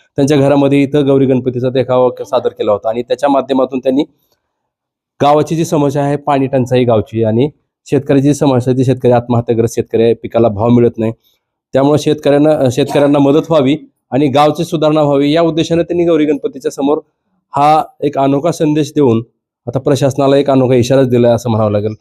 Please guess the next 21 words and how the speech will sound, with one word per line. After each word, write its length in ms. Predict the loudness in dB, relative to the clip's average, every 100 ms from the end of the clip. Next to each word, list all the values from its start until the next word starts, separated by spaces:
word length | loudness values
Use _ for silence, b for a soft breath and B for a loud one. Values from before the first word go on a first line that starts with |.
| _ _
आता 100 | -10
प्रशासन 460 | -4 -2 0 0 0 -2 -6 _ -2
याला 240 | 0 2
कितपत 320 | 0 -4 -4 -6 _ _ _ _ _ -6
दखल 340 | -2 2 2
देतंय 320 | 2 2 0
का 180 | 2 0
असंच 360 | 0 0 -2 0
सोडतं 260 | -2 0
हे 100 | -2
पाहणं 240 | -2 -2 -2
सुद्धा 220 | -2 -2
गरजेचं 360 | 0 0 -4
आहे. 80 | -8 -12 _ _ _ _ _ _ -2
कॅमेरामॅन 360 | 0 2 2
जावेद 220 | 2 2
शेख 160 | 2 -2
सोबत 220 | -2 -2 -2
मी 60 | -2
हुकमत 220 | -4 -4 -4
मुलानी, 280 | -2 0